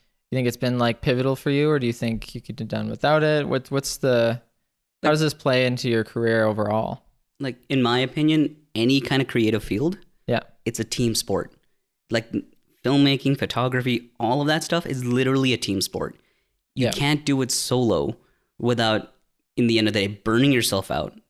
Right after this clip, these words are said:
Speaker 2: driving yourself insane, and just being overworked to the max.
Speaker 1: Yeah.
Speaker 2: That's why I think that, you know, you,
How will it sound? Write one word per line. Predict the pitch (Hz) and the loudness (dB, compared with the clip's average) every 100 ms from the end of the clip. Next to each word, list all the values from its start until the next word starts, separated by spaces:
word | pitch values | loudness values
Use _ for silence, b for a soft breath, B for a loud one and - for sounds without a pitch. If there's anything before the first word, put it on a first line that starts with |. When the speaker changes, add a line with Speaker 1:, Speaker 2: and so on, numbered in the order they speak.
| - | -14
Speaker 2:
driving | 117 113 123 131 | -4 0 2 2
yourself | 107 - 95 | 2 0 -2
insane, | 101 - 90 90 b b b - | -2 -2 -2 -4 b b b -2
and | 117 | 0
just | 110 - 117 110 | 0 -2 -6 0
being | 113 117 | 0 2
overworked | - 107 98 104 165 - - - | 0 0 0 0 -2 -6 -14 -8
to | |
the | 104 | -4
max. | 92 78 - - - _ _ - | -4 -4 -6 -10 -12 _ _ -6
Speaker 1:
Yeah. | 82 - | -6 -4
Speaker 2:
That's | 123 120 - | -4 -2 -2
why | 139 | 0
I | 117 | 0
think | 117 123 113 | 0 0 0
that, | 104 110 | 0 2
you | |
know, | 107 | 2
you, | 104 117 | 2 0